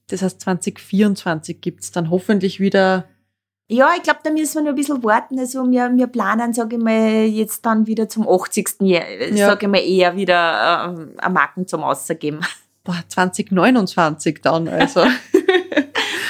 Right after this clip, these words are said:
Speaker 1: Es gibt ja doch noch ganz eine nette Geschichte. Und zwar hin und wieder rufen ja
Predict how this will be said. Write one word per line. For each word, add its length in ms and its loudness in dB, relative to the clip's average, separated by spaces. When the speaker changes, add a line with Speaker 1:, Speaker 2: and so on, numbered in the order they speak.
Speaker 1:
Es 160 0
gibt 180 2
ja 60 4
doch 260 0
noch 120 0
ganz 240 0
eine 100 0
nette 220 -4
Geschichte. 480 -6
Und 140 -6
zwar 440 0
hin 220 2
und 140 2
wieder 280 2
rufen 380 0
ja 500 2